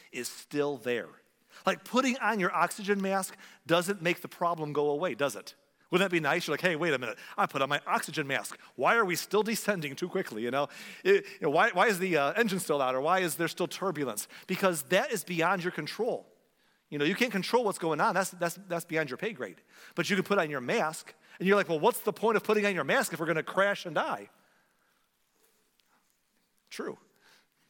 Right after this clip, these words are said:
Sorry, <laughs> sorry for that. But what if, likely, the problem gets resolved and it, and everything turns out okay? But you're not okay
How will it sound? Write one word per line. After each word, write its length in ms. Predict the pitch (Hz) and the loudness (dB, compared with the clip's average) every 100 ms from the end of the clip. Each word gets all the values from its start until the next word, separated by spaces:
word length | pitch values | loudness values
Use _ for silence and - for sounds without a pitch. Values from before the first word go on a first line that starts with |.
| _ _ _ | _ _ _
Sorry, 380 | - 143 170 196 - | -4 2 2 2 -2
<laughs> 60 | |
sorry 280 | - 151 180 | -6 -2 -2
for 80 | 160 | 0
that. 220 | 165 262 - - - - - - - - - - _ _ - - | 0 -2 -8 -18 -16 -16 -18 -20 -20 -20 -20 -20 _ _ -20 -14
But 540 | 156 220 294 - - - _ _ _ _ _ _ 127 | 2 4 4 2 -6 -16 _ _ _ _ _ _ 2
what 220 | 190 269 | 4 4
if, 340 | 156 190 - 147 131 - | 2 -2 -6 -18 -20 -6
likely, 640 | 147 190 262 - 127 139 170 _ _ _ | 2 2 2 -4 -4 -4 -8 _ _ _
the 100 | 151 | -8
problem 380 | - 175 170 170 | 0 0 0 -2
gets 220 | 156 - | -4 -4
resolved 480 | 135 185 131 - - _ _ _ _ _ _ _ _ _ _ _ _ _ _ _ _ _ _ _ - | -2 -2 -2 -10 -20 _ _ _ _ _ _ _ _ _ _ _ _ _ _ _ _ _ _ _ -2
and 160 | 156 160 | 0 0
it, 80 | 147 | 0
and 40 | 170 | 0
everything 260 | 160 180 | 0 0
turns 240 | 170 196 180 | 0 0 2
out 100 | 175 | 0
okay? 400 | - 214 190 - _ _ _ _ _ _ _ _ _ _ _ _ - | -2 -2 -4 -8 _ _ _ _ _ _ _ _ _ _ _ _ -2
But 160 | 156 156 | -2 2
you're 180 | 214 | 2
not 140 | 262 190 | 2 2
okay 440 | 147 143 123 151 | 0 -4 -4 -6